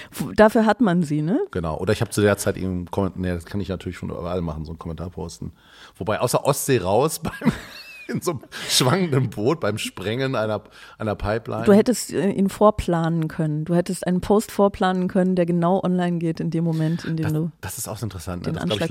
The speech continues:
Speaker 2: Leut-,
Speaker 1: verübst.
Speaker 2: Leute wirklich denken, ja, aber das muss doch irgendjemand mitgekriegt haben, gesehen haben, so als, als wenn, äh,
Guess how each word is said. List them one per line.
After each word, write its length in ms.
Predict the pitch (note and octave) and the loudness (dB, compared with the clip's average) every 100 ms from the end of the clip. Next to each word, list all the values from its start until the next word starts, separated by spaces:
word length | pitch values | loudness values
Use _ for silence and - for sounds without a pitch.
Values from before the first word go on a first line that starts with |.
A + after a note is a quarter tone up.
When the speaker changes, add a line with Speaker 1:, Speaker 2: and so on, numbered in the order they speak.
| G#2 | 0
Speaker 2:
Leut-, 120 | E2 - | 0 -6
Speaker 1:
verübst. 80 | |
Speaker 2:
Leute 320 | G#2 G2 A2+ G#2 | -4 -2 0 -2
wirklich 200 | G#2+ - | -6 -6
denken, 200 | G2 - | -4 -4
ja, 80 | |
aber 80 | - | -4
das 160 | - A#2 | -2 -2
muss 120 | A#2+ | -2
doch 120 | - | -2
irgendjemand 280 | E2 F#2 F2 | -4 -2 -2
mitgekriegt 440 | A2 - - - G2 | -4 -8 -14 -8 -4
haben, 160 | G2+ | -2
gesehen 320 | F#2 E2 A2 | -2 -2 -2
haben, 140 | G2+ F2+ | -2 -2
so 120 | G2 | -4
als, 220 | F#2 - - - | -6 -10 -12 -16
als 200 | - - | -10 -2
wenn, 120 | A#2 B2 - - | 0 0 -6 -10
äh, 80 | - | -6